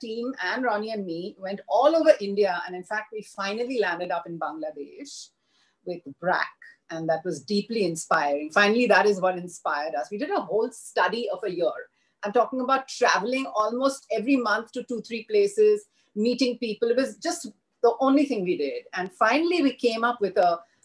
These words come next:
a kind of model, with a kind of decision. And the, the decisions at that time sounded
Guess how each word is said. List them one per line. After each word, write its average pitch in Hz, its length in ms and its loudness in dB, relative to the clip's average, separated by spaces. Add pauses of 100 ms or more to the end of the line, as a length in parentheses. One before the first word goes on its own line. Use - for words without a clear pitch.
(100)
a 208 60 -10
kind 220 240 0
of 185 120 4
model, 165 460 0 (240)
with 185 120 -12
a - 140 -12
kind 202 120 -2
of 185 120 -2
decision. - 760 -2 (880)
And 196 380 -2 (100)
the, 208 320 8 (160)
the 214 160 4
decisions 302 580 2
at 233 200 4
that 262 220 0 (120)
time 247 460 0
sounded 220 540 -6